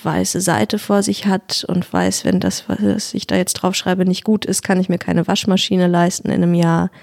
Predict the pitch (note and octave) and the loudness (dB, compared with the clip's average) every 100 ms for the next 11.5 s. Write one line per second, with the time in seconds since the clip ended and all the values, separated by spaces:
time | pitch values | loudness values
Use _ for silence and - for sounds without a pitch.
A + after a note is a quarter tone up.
0 | - - - _ _ _ - F3+ E3 E3 | -20 -20 -20 _ _ _ 0 2 4 4
1 | E3+ F3 F3 - _ - - - - - | 2 0 -2 -10 _ -20 -20 -20 -20 -20
2 | _ _ _ - E3+ F#3+ F3+ E3+ E3+ F#3 | _ _ _ 0 2 4 4 2 2 2
3 | F#3 - F#3+ - G3+ - E3 F#3+ - F#3+ | 2 2 0 2 0 2 2 2 2 2
4 | F3+ - - _ - - - - - - | 2 -2 -20 _ -20 -18 -16 -14 -16 -14
5 | - - - - - G3 F#3+ F#3+ - F3+ | -12 -10 -8 -2 -2 2 0 0 0 4
6 | F#3+ G#3 F#3+ G3 G3 - G#3 - G3 G3 | 6 4 4 2 2 0 -2 -2 0 2
7 | F#3+ - F#3+ - G3 F#3+ G3 G2+ - _ | 2 -2 -4 0 2 2 0 -6 -10 _
8 | _ _ _ _ _ - _ - - - | _ _ _ _ _ -20 _ -20 -8 -4
9 | - - - - - - F#3+ D3 G3 - | -2 -2 -4 -12 -10 -6 -4 -4 -4 -6
10 | - G3+ G3 - G3+ G3+ G3 F#3+ F#3 F#3 | -2 0 2 2 2 4 4 4 2 0
11 | G3 F#3+ F#3 F#3 | 0 2 4 4